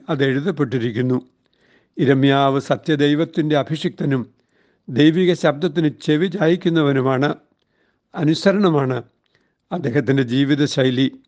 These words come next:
പിന്നീടല്ല, അപ്പോൾ തന്നെ അനുസരിക്കുന്നതാണ്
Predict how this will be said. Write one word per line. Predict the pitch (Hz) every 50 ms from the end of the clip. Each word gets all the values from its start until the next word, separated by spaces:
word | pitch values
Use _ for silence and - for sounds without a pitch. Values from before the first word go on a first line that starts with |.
| _ _ _ _ _ _ _ _ _ _ _ _ _ _
പിന്നീടല്ല, | 151 147 143 151 170 190 190 165 139 131 135 131 127 - - _ -
അപ്പോൾ | 170 127 110 - 156 160 175 190 196
തന്നെ | 190 185 165 143 139 139 127 107 - _ _ _ _ _ _ _ _ _ _ -
അനുസരിക്കുന്നതാണ് | 226 156 151 160 170 - - 208 165 180 - 196 160 156 143 127 135 127 127 127 117